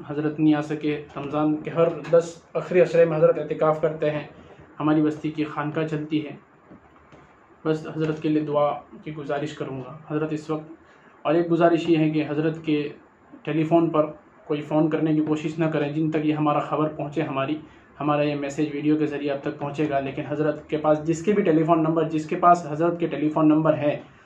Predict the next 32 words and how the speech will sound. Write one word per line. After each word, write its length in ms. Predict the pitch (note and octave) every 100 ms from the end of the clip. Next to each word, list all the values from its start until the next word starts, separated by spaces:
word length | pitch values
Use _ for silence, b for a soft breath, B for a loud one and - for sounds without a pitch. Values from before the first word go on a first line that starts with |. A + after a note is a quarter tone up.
| B B B B
वह 180 | D#3 F3
हज़रत 360 | E3+ D#3 D#3+ -
को 140 | F3+ E3+
फ़ोन 300 | D#3+ D#3+ D#3+
करने 240 | D3 D3
की 100 | D#3
कोशिश 380 | D#3 C3+ D#3 -
ना 100 | C#3+
करें, 260 | C3+ D3+ D#3+
परेशान 380 | C#3 C#3 D#3 D3+
ना 100 | D3+
करें। 300 | D3+ E3 F3 - B B B B -
इस 140 | -
वक्त 160 | D3+ D3
हज़रत 280 | D3+ D#3 D#3
की 100 | D#3 C#3+ C#3 -
यही 220 | D3+ D#3
शिकायत 440 | D#3 - D3 D3 D#3
है 60 |
कि 100 | D3+
बहुत 300 | C#3+ D3+ D#3
टेलीफोन 380 | D#3 D3 D3+ D3
आते 180 | C#3 D3+
हैं, 60 | D3
मुझे 120 | C#3+
आराम 260 | C3+ C#3 D3
का 120 | C#3
वक्त 200 | C#3 -
नहीं 140 | D3
मिल 160 | D#3 C3
रहा 120 | C3+
है 180 | C3+ -